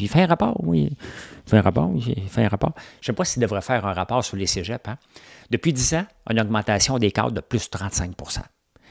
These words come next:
Des cégeps qui broient, qui veulent avoir de l'argent, c'est leur, euh, « Hey, mon cégep, il est tout croche, besoin d'argent ! Besoin d'argent ! » Ben oui. Besoin d'argent. T'as trente-cinq pour cent de plus de cadres et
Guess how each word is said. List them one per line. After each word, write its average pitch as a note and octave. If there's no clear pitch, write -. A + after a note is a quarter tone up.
Des C3+
cégeps F#3
qui -
broient, B2
qui -
veulent F2
avoir G2+
de G2
l'argent, G#2
c'est -
leur, E2+
euh, « D#2+
Hey, F#3+
mon E3
cégep, G#3
il G#3
est -
tout G3
croche, C4
besoin B3
d'argent ! D4+
Besoin A#3+
d'argent ! » C4
Ben C3
oui. B3
Besoin G2+
d'argent. A2+
T'as B2
trente-cinq F3+
pour B2+
cent -
de A#2+
plus A#2+
de -
cadres D3
et G3+